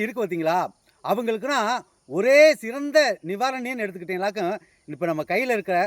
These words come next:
ஒரு அற்புதமான செடி தாங்க. இந்த செடியோட பேரு நீங்க பாத்தீங்களாக்கும்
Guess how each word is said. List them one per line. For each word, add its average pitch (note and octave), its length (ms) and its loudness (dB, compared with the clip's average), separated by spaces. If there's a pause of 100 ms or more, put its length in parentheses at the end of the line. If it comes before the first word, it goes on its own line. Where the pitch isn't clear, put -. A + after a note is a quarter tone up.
(120)
ஒரு D#3+ 160 0
அற்புதமான G#3 580 -4 (120)
செடி E3 240 -4
தாங்க. D3 240 -4 (360)
இந்த D#3 200 -4
செடியோட B3 300 0 (120)
பேரு A#3 320 2
நீங்க F3 180 -4
பாத்தீங்களாக்கும் F3 540 -4